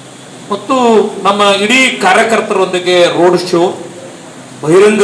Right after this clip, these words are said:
ಸಭೆಗಳು, ವಿಶೇಷವಾಗಿ ಈ ಬಾರಿ ವಿಜಯಪುರ ಜಿಲ್ಲೆಯಲ್ಲಿ ಕಟ್ಟೆ ಸಭೆಗಳು ಅಂತೇಳಿ ಒಂದು ಅನೌಪಚಾರಿಕವಾಗಿರುವಂಥ ಪ್ರಯೋಗ ಭಾರತೀಯ ಜನತಾ ಪಾರ್ಟಿ ಮಾಡಿತ್ತು. ಕಟ್ಟೆ ಸಭೆಗಳ ಮೂಲಕ ಹಲವಾರು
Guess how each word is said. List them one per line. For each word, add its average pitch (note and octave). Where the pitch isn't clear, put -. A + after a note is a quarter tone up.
ಸಭೆಗಳು, D#3+
ವಿಶೇಷವಾಗಿ B3+
ಈ -
ಬಾರಿ A#3
ವಿಜಯಪುರ A3
ಜಿಲ್ಲೆಯಲ್ಲಿ F#3+
ಕಟ್ಟೆ B3+
ಸಭೆಗಳು F#3
ಅಂತೇಳಿ D#3
ಒಂದು F3+
ಅನೌಪಚಾರಿಕವಾಗಿರುವಂಥ A3
ಪ್ರಯೋಗ F#3
ಭಾರತೀಯ D3+
ಜನತಾ C#3
ಪಾರ್ಟಿ C3
ಮಾಡಿತ್ತು. -
ಕಟ್ಟೆ F3
ಸಭೆಗಳ B3+
ಮೂಲಕ A3
ಹಲವಾರು A#3+